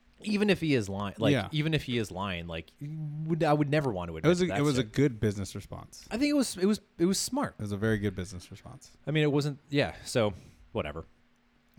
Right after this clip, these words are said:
Speaker 2: But
Speaker 1: R-, R I P.
Speaker 2: that's, that's what, that's what comments are.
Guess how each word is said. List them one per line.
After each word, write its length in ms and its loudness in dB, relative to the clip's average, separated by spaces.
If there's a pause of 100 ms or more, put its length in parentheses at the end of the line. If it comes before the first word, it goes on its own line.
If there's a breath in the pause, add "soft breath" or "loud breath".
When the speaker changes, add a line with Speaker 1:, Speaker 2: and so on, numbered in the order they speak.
(100)
Speaker 2:
But 320 4
Speaker 1:
R-, 80 4
R 80 4
I 40 0
P. 140 -8
Speaker 2:
that's, 280 2
that's 260 4
what, 360 4
that's 320 0
what 300 -2
comments 520 -6
are. 340 -4